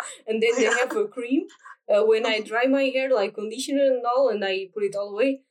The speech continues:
Speaker 1: uh,
Speaker 2: Mm-hmm.
Speaker 1: then I dry also with, um, with a cotton. Um, it's like a cotton towel.
Speaker 2: Yeah.
Speaker 1: It's made of cotton. And then it's not so hurtful for your hair.
Speaker 2: So it's not cotton. Are you talking about the microfiber one?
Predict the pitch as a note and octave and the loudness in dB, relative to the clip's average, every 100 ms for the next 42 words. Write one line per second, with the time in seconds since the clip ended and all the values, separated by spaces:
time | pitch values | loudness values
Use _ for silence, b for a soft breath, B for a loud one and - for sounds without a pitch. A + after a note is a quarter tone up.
0 | _ _ _ - A3 A3+ G#3 G#3 A3+ A3 | _ _ _ 0 2 2 0 -4 -4 -6
1 | - G3+ G3 A3+ A#3 A3 A3+ B3 A3 G#3+ | -4 -4 -4 -4 -4 -4 -4 -4 -4 -8
2 | - G3+ G3+ G3 F#3+ F#3+ F#3 G3+ _ _ | -10 -8 -6 -8 -14 -18 -20 _ _ _
3 | - G#3 G#3+ C#4 - G#3+ - D4+ F#4 _ | -12 -8 -2 -2 0 0 0 -6 -6 _
4 | _ _ G#3+ G#3+ G#3+ G#3+ G#3+ G3+ G#3 G#3 | _ _ -4 -4 -4 -8 -12 -20 -8 -4
5 | G3+ G3+ G3 - A#3 C#4 C#4 C4+ C4+ D4+ | -4 -4 -8 -4 -4 -2 -2 0 0 0
6 | G#4+ - _ _ _ _ _ G#3 - _ | -2 -6 _ _ _ _ _ -6 -6 _
7 | _ _ G3 G3+ G3+ - A3+ C4+ C#4 _ | _ _ -2 -2 -2 -2 0 0 -2 _
8 | _ _ G3+ G#3 A3 A3 A3+ - A3 G#3+ | _ _ -4 0 0 0 -4 -6 -6 -6
9 | - G#3+ G3+ G3+ - F#3+ - F#3+ F#3 F3 | -6 -6 -6 -8 -8 -10 -4 -2 0 -2
10 | F3+ G#3+ A#3 - _ _ _ _ _ _ | -4 -4 -6 -10 _ _ _ _ _ _
11 | - - C4 A3+ - D#4+ D#4 - F#3+ C4+ | -4 2 2 2 0 0 -2 -6 -6 -6
12 | G3 - F#3+ A3 A3 A#3 B3+ A#3 A3 G3 | -8 -4 -2 -2 -2 -6 -4 -4 -4 -4
13 | A#3 C4+ - - F3+ F3 - - - | -4 -2 -6 -4 -6 -4 -8 -10 -16